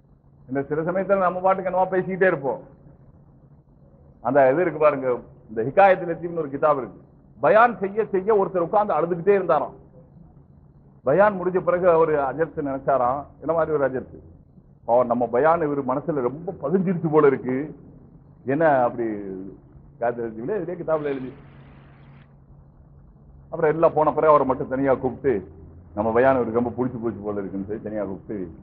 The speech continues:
"எதுக்கு இப்படி அழுதீங்க, என்ன பிடிச்சிச்சு, நான் சொன்ன விஷயத்துல உங்களுக்கு உங்களுடைய மனசை லயிக்க வச்சது எது?" அவர் சொல்ல மாட்டேன்ட்டார். "இல்ல, சொல்லுங்கன்றாரு." "இல்ல, வேண்டாம், அஜர்த்து விடுங்க, அஜர்த்து." அப்புறம் திருப்பி திருப்பி கேட்ட பிறகு சொன்னாரு அஜர்த்து, "அந்த ஆடு செத்து போச்சு,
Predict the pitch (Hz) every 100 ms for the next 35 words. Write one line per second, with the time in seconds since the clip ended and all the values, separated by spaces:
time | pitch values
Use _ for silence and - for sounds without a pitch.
0 | - - - 101 156 135 123 120 117 110
1 | 101 101 127 123 143 139 135 117 101 123
2 | 113 117 143 160 143 139 143 131 123 110
3 | 107 117 120 110 101 147 175 175 131 -
4 | - - 107 147 240 - 202 185 147 123
5 | 104 87 - - - - - - - 113
6 | 131 - 151 190 160 143 131 117 110 143
7 | 151 156 151 143 135 117 95 - - -
8 | 120 135 151 175 165 160 151 156 151 147
9 | 127 107 104 - - - - - - 190
10 | 156 208 220 196 247 220 208 190 190 175
11 | 165 151 139 131 143 127 120 110 113 120
12 | 113 104 101 95 120 120 110 107 113 104
13 | - 98